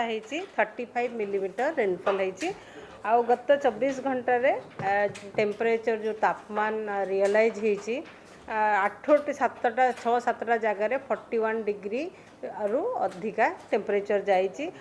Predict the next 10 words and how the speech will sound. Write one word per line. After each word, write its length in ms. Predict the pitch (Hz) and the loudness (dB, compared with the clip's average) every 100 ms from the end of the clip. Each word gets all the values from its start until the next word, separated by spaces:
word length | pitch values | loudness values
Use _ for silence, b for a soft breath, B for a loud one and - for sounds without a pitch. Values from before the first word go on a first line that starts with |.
| B | B
ଆଉ 80 | 233 | -4
ସବୁଠୁ, 680 | 226 220 202 233 370 - 311 339 - | -2 -2 -2 0 0 0 -2 -2 -2
ଅ, 140 | 240 233 220 214 208 208 208 | 2 4 6 4 4 2 0
ଅଧିକା 260 | 208 226 254 | -2 2 2
ଟେମ୍ପରେଚର 560 | 254 220 214 214 240 214 | 2 0 0 0 0 2
ଯାଇଛି 440 | 208 190 196 226 285 | 4 2 2 -2 -4
ବୌଦ୍ଧରେ 560 | 202 214 226 247 247 226 330 - | 4 8 8 6 2 0 0 -2
ଫର୍ଟି 260 | 233 - | -4 -4
ୱାନ୍ 200 | 208 202 196 | -4 -2 -2
ପଏଣ୍ଟ 280 | 202 220 233 | -4 -4 -6